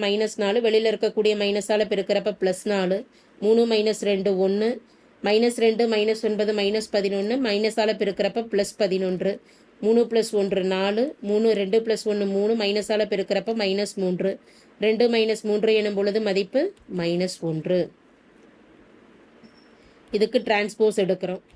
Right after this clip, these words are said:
நிறைநிரல் மாற்று எழுதிக்கலாம். ஜீரோ, நான்கு, நான்கு முதல் நிரலை முதல் நிறையா எழுதுறோம். இரண்டாவது நிரலை இரண்டாவது நிறையா எழுதுறப்ப நான்கு, ஒன்று, மைனஸ் மூன்று,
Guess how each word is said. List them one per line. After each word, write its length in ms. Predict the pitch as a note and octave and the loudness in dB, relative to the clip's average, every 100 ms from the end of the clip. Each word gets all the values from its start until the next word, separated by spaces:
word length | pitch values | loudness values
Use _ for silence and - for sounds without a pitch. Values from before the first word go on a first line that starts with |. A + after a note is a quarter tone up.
| - | -4
நிறைநிரல் 540 | A3 A#3 B3 B3 A#3+ | 0 4 4 4 4
மாற்று 340 | A3+ A3+ A3+ A#3 | 2 2 2 2
எழுதிக்கலாம். 520 | G#3+ G3+ G3+ G3 G#3+ D#4 - _ _ - - D#3+ | 2 0 0 0 -2 -4 -12 _ _ -20 -10 -4
ஜீரோ, 280 | F#3+ A3+ A#3 A#3+ | 2 4 4 4
நான்கு, 480 | A3 G#3+ A3 G#3+ A3 | 2 0 0 2 2
நான்கு 440 | G#3 G3+ G#3 A3 | 2 0 0 0
முதல் 300 | G#3+ G3+ A3+ | 0 2 2
நிரலை 300 | A3+ A3 A3 | 2 2 0
முதல் 260 | G#3 G#3+ A3 | 0 0 2
நிறையா 360 | G#3+ A3 A3 A3 G#3 | 2 2 4 4 2
எழுதுறோம். 400 | F#3+ F#3+ G#3 D4 - _ _ - - - - | 0 0 0 -6 -12 _ _ -20 -20 -20 -2
இரண்டாவது 480 | A3+ A#3+ B3+ B3 A#3 | 2 4 6 6 4
நிரலை 300 | A#3 A#3 A#3 | 2 4 4
இரண்டாவது 440 | A3 A3 A#3 A#3 A3+ | 4 4 4 4 2
நிறையா 300 | A3 G#3+ A3 | 2 2 2
எழுதுறப்ப 360 | G#3+ G3+ G#3 A3 | 2 0 0 0
நான்கு, 400 | G#3 G3+ G#3 A3+ | 0 0 2 2
ஒன்று, 300 | G#3+ G#3 A3 | 2 2 0
மைனஸ் 420 | G#3+ G3+ G3+ G#3 G#3 | 0 0 0 -2 -2
மூன்று, 360 | G3 F#3+ G#3 | -2 0 0